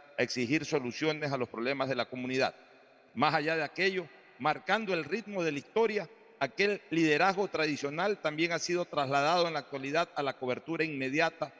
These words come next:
a través del espacio cibernético de las redes sociales, que en el entretenimiento, Ecuavisa ha liderado distintos espacios diarios con programas destinados a la mujer y a la familia,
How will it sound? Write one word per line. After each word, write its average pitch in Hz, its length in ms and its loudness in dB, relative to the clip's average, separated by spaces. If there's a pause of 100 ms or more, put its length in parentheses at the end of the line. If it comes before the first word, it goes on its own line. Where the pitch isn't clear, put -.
(220)
a 127 100 2
través 139 340 2
del 147 140 0
espacio 147 420 -4
cibernético 135 760 -2
de 117 140 0
las 110 180 -4
redes 135 320 -2
sociales, - 500 -6 (840)
que - 480 0
en 151 140 -2
el 147 100 -2
entretenimiento, 151 920 0 (320)
Ecuavisa 165 560 4
ha - 20 4
liderado 180 640 2
distintos 185 800 -4
espacios 170 460 2
diarios 135 460 2 (320)
con 147 120 2
programas 170 540 4
destinados 156 500 0
a 156 40 2
la 143 100 0
mujer 139 320 -2
y 180 60 4
a 165 60 2
la 147 100 0
familia, 156 460 -4